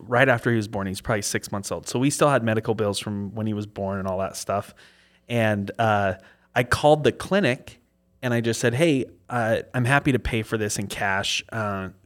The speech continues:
what kind of discount can you offer me?" I was expecting, like, ten percent or maybe fifteen percent. It was, like, fifty percent off. They were like, "Oh, if you just pay cash now, we'll give you half off." And I was shocked.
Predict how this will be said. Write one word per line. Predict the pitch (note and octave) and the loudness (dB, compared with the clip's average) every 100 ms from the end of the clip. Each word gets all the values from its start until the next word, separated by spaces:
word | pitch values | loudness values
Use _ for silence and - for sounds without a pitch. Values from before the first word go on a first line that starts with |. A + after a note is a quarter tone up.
| _ | _
what | C3+ A2+ | -6 -4
kind | - A2 | -4 -8
of | G2 | 0
discount | C#3 - G#2 F2 | 0 0 -4 -6
can | - F#2+ | -6 -6
you | F#2 F#2 _ _ - | -6 -10 _ _ -10
offer | G2 F2 G2+ | -10 -8 -8
me?" | E2+ F#2+ - - - | -10 -12 -16 -16 -4
I | - | 6
was | C#3+ C3 | 8 8
expecting, | C3 - - - G#2 G2 | 2 -2 -4 -4 -8 -8
like, | F2 - _ _ _ | -8 -14 _ _ _
ten | - A2 G2 | -10 -8 -4
percent | F#2+ F#2+ - F2+ F#2 F2+ | -4 -2 -4 -6 -8 -10
or | E2+ F2+ - | -10 -14 -16
maybe | F#2+ G2+ A2+ A2 | -10 -6 -2 -2
fifteen | - G#2 - G2+ G2 | 0 -2 -2 -8 -8
percent. | F#2+ F#2+ - G2+ - - _ _ _ | -6 -6 -6 -6 -8 -16 _ _ _
It | E3 | 0
was, | E3+ F#3 | 0 2
like, | F3+ - | -2 -4
fifty | - D3 C#3+ D3 | 0 2 2 0
percent | C#3 A#2 - A#2 F#2+ | -2 -4 -2 -6 -4
off. | F#2+ - - - _ - | -6 -8 -16 -20 _ 0
They | B2 | 6
were | |
like, | A#2+ A2+ | 6 8
"Oh, | D#3+ | 8
if | B2+ | 8
you | B2+ | 4
just | C#3 - | 2 2
pay | C#3+ | 0
cash | A2+ A#2+ A2 - | 0 0 0 0
now, | G#3+ A#2+ | -2 0
we'll | F#2+ | -2
give | G2 F#2+ | -4 -6
you | F2 | -6
half | F#2+ E2+ | -8 -4
off." | F2+ E2+ | -6 -6
And | - | -6
I | G2 | -4
was | G2+ | -2
shocked. | F2 - G2 - - - - | -2 -4 -4 -4 -8 -14 -18